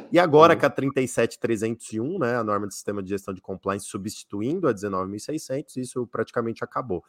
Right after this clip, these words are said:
Speaker 1: Mas é, é, surge essas necessidades, né? Inclusive, vocês que são especialistas em gestão de riscos, por exemplo,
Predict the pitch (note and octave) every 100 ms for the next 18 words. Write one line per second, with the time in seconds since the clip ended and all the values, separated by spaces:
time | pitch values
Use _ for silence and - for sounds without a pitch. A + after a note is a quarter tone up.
0 | _ _ - B2 C3 B2+ C#3 D3+ D#3 C3
1 | C3 C3 - - E3 D#3+ E3+ D#3+ F3 D#3+
2 | D#3+ E3 - E3 - D#3 A#2+ F#2+ F2+ -
3 | F#2+ C#3 - _ _ - A#2 - B2+ B2+
4 | A2 A#2+ B2+ A#2+ A#2 - A#2 A2+ - A2
5 | A2+ G#2 G#2+ - G#2 G2+ G2 G2+ G2 G2+
6 | F2 E2+ A2+ C#3 - - F#2+ F2+ G#2+ F3+
7 | -